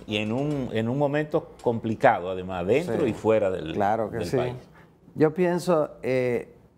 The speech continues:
Speaker 2: eh, excepcionalmente, en este caso, por las razones que conocemos y que está de más
Speaker 1: Mm.
Speaker 2: repetir, el, los años más difíciles para el gobierno del compañero Luis Abinader y del Partido Revolucionario Moderno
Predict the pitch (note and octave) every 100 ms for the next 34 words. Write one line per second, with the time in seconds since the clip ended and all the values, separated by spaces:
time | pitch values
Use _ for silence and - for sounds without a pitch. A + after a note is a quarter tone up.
0 | _ - - B2+ - - C3 D#3 - D3+
1 | C#3+ E3+ F3 E3+ D#3 B2+ A#2 B2+ B2+ B2
2 | C3 B2+ B2+ A#2 A2 A2+ F#2+ B2+ C#3 C3+
3 | - C#3 C3 D3 C#3+ A#2+ A2+ G#2 G#2+ A#2
4 | A2+ A#2+ A2+ B2 - G#2 F2+ - - -
5 | - _ _ _ _ _ B2 C3+ C3+ C3+
6 | - A#2+ C#3 C#3 B2 - - - D3 F#3
7 | G3+ F3 - C3 D#3+ F3+ F#3 - E3 -
8 | B3 G3 - A#2 G#2 G2+ - B2 A#2+ G#2
9 | F#2 - - - G#2+ A#2+ A2 G2 - -
10 | B2+ B2 D3+ D#3+ D3+ B2+ G#2+ - A2+ G2
11 | A2 B2+ C3+ C3 C3 C#3 C3 B2 A2+ B2
12 | B2+ A2 G#2+ G#2+ G2+ - C3 B2 B2+ A#2
13 | G#2 A2 A2+ A#2 A#2+ A2+ - - A2+ C3
14 | C#3+ C#3 A#2+ C#3